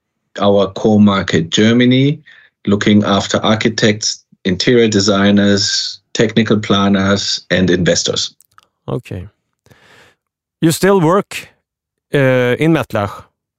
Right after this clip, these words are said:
Speaker 2: Uh, that's your base, and you've been there, like, forever almost. Not two hundred seventy-five years, but almost. Uh,
Speaker 1: Yes.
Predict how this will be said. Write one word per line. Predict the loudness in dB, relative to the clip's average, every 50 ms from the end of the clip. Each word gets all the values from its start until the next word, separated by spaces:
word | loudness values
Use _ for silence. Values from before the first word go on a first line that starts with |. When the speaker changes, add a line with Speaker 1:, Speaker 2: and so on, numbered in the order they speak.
| _ _ _ _ -4
Speaker 2:
Uh, | -2 -2 0 0
that's | 0 -2 -2 -4 -4 -2
your | 0 0 0 0
base, | 0 0 0 0 0 -2 -2 -4 -6 -10 -12 _ _ _
and | -2 0 0
you've | 2 2
been | 0 0 0 0
there, | 0 0 0 -2 -4 -6 _ _ _ _ _ _ _ _ _ -10
like, | -6 -4 -4 -4 -6 -10 -20 -20 _ _ _ _ _ _ _ _ _ _ _
forever | _ -4 -2 -2 0 0 0 0
almost. | 0 0 0 -2 -2 -4 -8 -12 -8
Not | -6 -6 -6 -6 -10 -20 -20 -20 _ _ _ _ _
two | -4 -2
hundred | -2 -2 -2
seventy-five | -4 -6 -8 -10 -8 -6 -6 -6 -4 -4 -4 -2 0
years, | 0 0 0 -2 -2
but | -2 -2
almost. | 0 0 0 0 0 -2 -2 -4 -8 -16 -20 -20 -20 -20 -20 -20 -20 -20 -20 _ _ -6
Uh, | -4 -2 -2 -2 -2 -2 -2 -2 -2 -2
Speaker 1:
Yes. | -4 -4 -8 -12 -16